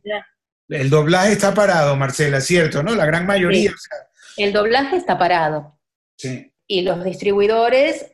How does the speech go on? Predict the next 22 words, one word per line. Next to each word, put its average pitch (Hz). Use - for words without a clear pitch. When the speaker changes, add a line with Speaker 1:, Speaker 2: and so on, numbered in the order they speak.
Speaker 1:
digamos, 180
lo 170
que 170
le -
está 180
haciendo 185
un, 185
un 190
activo 220
importante 214
hoy 254
es 220
la 185
librería 180
que 190
tienen 175
para 165
vender, 185
porque 160
nadie 170
está 165
produciendo. 160